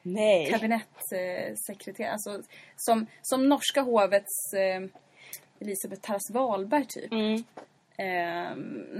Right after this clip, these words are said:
Speaker 2: han, han läckte lite för mycket till pressen och då sa Ari Behn att han är som död för mig.
Speaker 1: Stiligt.
Speaker 2: Mm, mm, inte så classy.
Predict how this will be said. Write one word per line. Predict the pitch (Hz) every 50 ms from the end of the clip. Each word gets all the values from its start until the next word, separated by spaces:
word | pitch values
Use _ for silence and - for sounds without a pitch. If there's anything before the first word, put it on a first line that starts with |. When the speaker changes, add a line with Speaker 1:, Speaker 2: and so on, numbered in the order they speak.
| 220 208
Speaker 2:
han, | 233 233 240 240
han | 220 262 254
läckte | 277 254 - - - - 285
lite | 262 233 214 - 185
för | - 151
mycket | 151 151 - - 185 175
till | - -
pressen | - 214 214 - - - -
och | - 151
då | 190 190
sa | - - 185 160 151 139 95 - -
Ari | - 135 - 113
Behn | 104 - 95 92 90
att | - 196 -
han | - 220 226
är | 226
som | - - 185 185
död | 185 175 - - - -
för | - -
mig. | - - - _ _ - - - - - -
Speaker 1:
Stiligt. | - 220 214 - 247 220 - - - - _ -
Speaker 2:
Mm, | 208 220 240 262 277 233 - _ _ - -
mm, | 233 226 226 233 233 226 -
inte | 220 214 - -
så | 190
classy. | - - - - - -